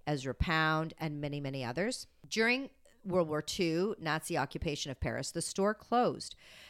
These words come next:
because apparently Sylvia did not want to sell books to Nazis. One report states that she once refused to sell to a Nazi the last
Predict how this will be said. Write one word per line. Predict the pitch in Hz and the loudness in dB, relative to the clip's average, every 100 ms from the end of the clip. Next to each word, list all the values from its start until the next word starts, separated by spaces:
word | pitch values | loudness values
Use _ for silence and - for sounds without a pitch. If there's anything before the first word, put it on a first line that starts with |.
| - | -8
because | 190 220 196 | -4 -2 -4
apparently | 208 - 269 359 - - - 185 220 _ _ - | 2 2 2 -2 -4 -8 -10 -10 -12 _ _ -10
Sylvia | - 233 180 175 175 | 0 2 4 2 2
did | 185 165 | 0 -2
not | 135 - | -2 -2
want | 120 110 | -4 -4
to | - | -6
sell | 196 269 269 | -2 2 2
books | 247 - - - | 0 -4 -6 -6
to | 147 | -6
Nazis. | - - - - - - - - - - | -6 -8 -10 -10 -10 -14 -14 -18 -20 -16
One | - 175 247 | 0 6 6
report | 285 - 156 127 | 4 0 -2 -2
states | - - 101 113 - - - - | -4 -6 -6 -6 -8 -14 -16 -12
that | 165 165 - | 0 2 2
she | - 202 | 0 0
once | 185 226 254 - | 2 0 0 -4
refused | 262 - 185 180 - | -6 -2 0 0 0
to | 175 | -4
sell | - - 247 262 | 0 4 4 4
to | - | 0
a | 170 | -2
Nazi | 143 127 - 156 143 - | 0 -2 -4 -6 -8 -6
the | 160 | -2
last | 156 160 180 233 247 - | 0 2 2 2 -2 -6